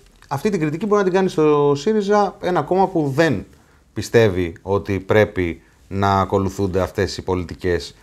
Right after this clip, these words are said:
στην, ε, πτώχευση, δεν πιστεύει ότι πρέπει να πτωχεύει ο πολίτης σαν να είναι επιχείρηση, δεν πιστεύει ότι πρέπει να πηγαίνουν στα funds τα,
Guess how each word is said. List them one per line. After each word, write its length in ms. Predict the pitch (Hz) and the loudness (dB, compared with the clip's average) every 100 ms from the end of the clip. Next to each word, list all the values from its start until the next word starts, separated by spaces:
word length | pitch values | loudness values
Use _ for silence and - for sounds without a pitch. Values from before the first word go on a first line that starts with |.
| - _ | -20 _
στην, 360 | - 95 87 | -6 -4 -2
ε, 220 | 87 87 85 | -2 -2 -2
πτώχευση, 720 | - 135 139 165 - 185 170 | 2 2 2 -4 0 0 0
δεν 300 | 135 143 135 | 2 2 2
πιστεύει 460 | - - 113 107 98 | -2 -2 0 2 0
ότι 160 | 98 | -2
πρέπει 540 | 92 98 101 - 90 82 - _ | -2 0 0 0 -6 -6 -16 _
να 160 | - 101 | -6 -4
πτωχεύει 560 | - 98 113 110 95 95 | -2 0 4 4 2 0
ο 840 | 92 90 87 85 82 80 82 80 - | 2 2 2 2 2 -2 -4 -14 -8
πολίτης 600 | 104 101 104 95 87 - - - | -2 0 0 -2 -10 -10 -20 -20
σαν 280 | - - 110 | -8 0 2
να 120 | 101 | 2
είναι 180 | 104 98 | 2 0
επιχείρηση, 920 | 92 85 - 127 180 190 - 202 196 - - _ | -2 -6 0 2 2 0 0 0 0 -6 -20 _
δεν 180 | 117 147 | 0 2
πιστεύει 440 | 123 - 120 113 | 2 2 2 4
ότι 140 | 110 107 | 2 0
πρέπει 400 | 101 110 107 101 | 0 0 0 -4
να 140 | 98 | -4
πηγαίνουν 300 | 95 98 110 | -4 -2 -2
στα 200 | 98 95 - | -2 -4 0
funds 420 | 117 113 87 - - _ _ _ | 2 2 -2 -10 -20 _ _ _
τα, 560 | 101 95 92 90 87 | 0 2 4 2 0